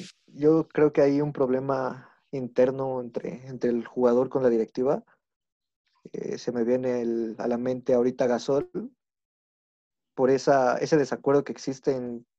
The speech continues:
que hayan nombrado como, como titular a Drummond. Entonces creo que,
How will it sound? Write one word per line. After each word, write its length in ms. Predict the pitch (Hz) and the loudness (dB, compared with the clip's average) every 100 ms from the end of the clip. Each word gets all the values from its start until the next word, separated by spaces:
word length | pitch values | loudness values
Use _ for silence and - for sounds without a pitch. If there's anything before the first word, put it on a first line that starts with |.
| - | -6
que 240 | 127 120 | 0 2
hayan 400 | 127 135 135 131 | 4 4 2 0
nombrado 480 | 123 117 123 131 131 | -6 -4 0 2 2
como, 440 | 127 120 120 - - | -2 -6 -8 -10 -12
como 240 | 127 123 | -10 -8
titular 340 | 120 117 127 131 | -8 -4 -2 0
a 80 | |
Drummond. 400 | 127 123 127 170 - _ _ _ _ _ _ _ - | 0 -2 -6 -8 -10 _ _ _ _ _ _ _ -18
Entonces 400 | 131 127 135 143 | -10 -8 -6 -6
creo 180 | 151 147 | -4 -2
que, 320 | 160 147 123 | 0 0 -2